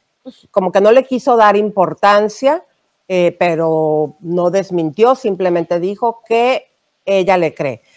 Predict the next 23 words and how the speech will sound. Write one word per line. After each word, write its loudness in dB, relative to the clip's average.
Pero 4
pues 0
digo, -2
¿tú -6
crees -2
que -6
no 2
esta -4
Jennifer -6
López -6
puede -4
mandar -4
a 0
alguien -6
de -8
su -20
gente -10
a -4
hablar -6
con -10
la -10
tal -8
Morgan -8